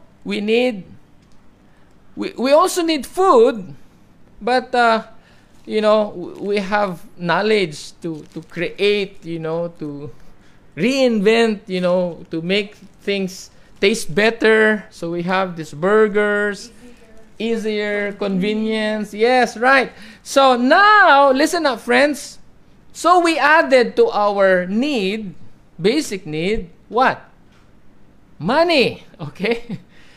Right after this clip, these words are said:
So plus money, and then plus phone, plus laptop, plus internet. My point here, my friend, is this. Before, water, you know, you can drink water for free.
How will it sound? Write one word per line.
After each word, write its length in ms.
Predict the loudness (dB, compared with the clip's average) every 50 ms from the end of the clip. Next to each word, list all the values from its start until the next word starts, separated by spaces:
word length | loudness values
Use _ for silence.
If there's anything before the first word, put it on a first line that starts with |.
| _ -20 -20
So 220 | -10 -6 -6 -6 -4
plus 360 | -4 -2 -2 -2 -2 -4 -10
money, 680 | -6 -2 0 0 0 0 0 -2 -2 -2 -4 -6 -8 -14 -18 -20 -20 -16
and 220 | -14 -10 -10 -6 -2
then 260 | -2 -2 -2 -4 -6
plus 300 | -6 -6 -6 -6 -8 -8
phone, 720 | -4 -2 0 2 2 4 4 2 2 0 -6 -8 -10 -12 -16 -20 -20 _ _ _ _ _ _ _ -20 _ -14 _
plus 300 | -4 -4 -4 -4 -6 0
laptop, 880 | 2 2 2 2 0 -2 2 4 4 6 4 4 0 -4 -18 -20 -20 _
plus 260 | -10 -10 -10 -10 -8
internet. 800 | -6 -6 -4 -4 2 4 4 4 4 2 2 0 0 -2 -4 -12 -20 _ -20 -16 _
My 220 | 0 0 2 2 0
point 360 | -2 0 0 0 0 -2 -2
here, 220 | -2 0 2 2
my 180 | 2 0 -2 -4
friend, 300 | -2 -2 -2 0 0 -2
is 160 | -6 -6 -2
this. 440 | 0 0 0 0 -2 -8 -20 -20 -20 -20 -20 _ _ -10
Before, 760 | -4 -4 -4 -4 -2 -2 2 4 4 4 4 4 0 -2 -8 -16
water, 800 | -8 0 4 4 4 4 2 0 0 2 2 0 -2 -2 -6 -12 -18 -20 _ _ -20 -20 _ _ _ _ _ -20 -20 -20 -20 -16 -8
you 120 | -6 -4 -2
know, 100 | -2 -2
you 140 | -2 -4
can 200 | -4 -4 -4 -4
drink 220 | -2 -2 -4 -4 -4
water 320 | -4 -4 -4 -4 -4 -8
for 200 | -6 -4 -4 -6 -6
free. 440 | -6 -6 -4 -2 -2 -2 -4 -6